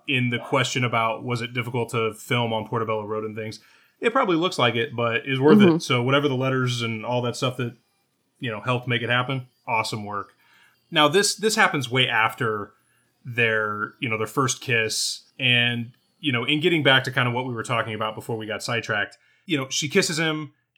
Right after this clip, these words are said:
Speaker 1: and then she tries to get a hold of him and Spike screws up the messages. But it, again, it goes back to the fact that that's just Spike. Like, that's not a dick move by Spike. That's just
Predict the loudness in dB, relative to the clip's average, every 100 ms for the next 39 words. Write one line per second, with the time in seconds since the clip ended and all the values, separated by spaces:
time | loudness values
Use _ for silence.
0 | -2 0 2 0 -2 -2 -2 0 -2 0
1 | -2 0 0 -2 -4 -2 0 0 0 -2
2 | -4 -8 -8 -8 -2 2 0 0 _ -6
3 | -2 0 0 0 0 -2 -2 -2 -2 -2
4 | -4 -2 -4 0 0 0 -2 -2 -2 -2
5 | -2 -2 -4 -6 -6 -10 -12 _ _ -8
6 | -2 -2 -2 -6 -6 -4 -4 -4 -2 -4
7 | -4 -4 -4 -2 -4 -4 -6 -4 -4 -4
8 | -6 -6 -4 -6 -6 -4 -4 -4 -4 -2
9 | -2